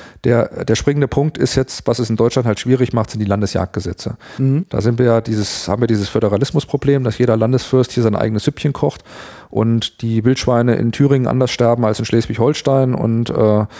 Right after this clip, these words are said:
Speaker 1: alles immer ganz problematisch ist. Die, äh, Landesjagdgesetze haben alle unterschiedliche sachliche, äh, Verbote.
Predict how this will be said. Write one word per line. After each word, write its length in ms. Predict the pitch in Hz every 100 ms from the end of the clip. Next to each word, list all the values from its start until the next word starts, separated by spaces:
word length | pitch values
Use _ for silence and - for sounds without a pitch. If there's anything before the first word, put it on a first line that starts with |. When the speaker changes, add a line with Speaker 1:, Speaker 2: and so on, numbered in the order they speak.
| - - - -
Speaker 1:
alles 220 | - 110
immer 180 | - 107
ganz 160 | 101 98
problematisch 640 | - - 90 - - -
ist. 220 | - - - - - - - _ -
Die, 260 | 110 101 -
äh, 380 | - 98 95 95
Landesjagdgesetze 840 | 104 123 - 117 - 135 131 117
haben 140 | 107
alle 180 | 113 120
unterschiedliche 640 | - 139 131 123 - 113
sachliche, 920 | 107 110 - 113 101 101 95 - 95 92
äh, 40 |
Verbote. 600 | 101 98 107 135 190 208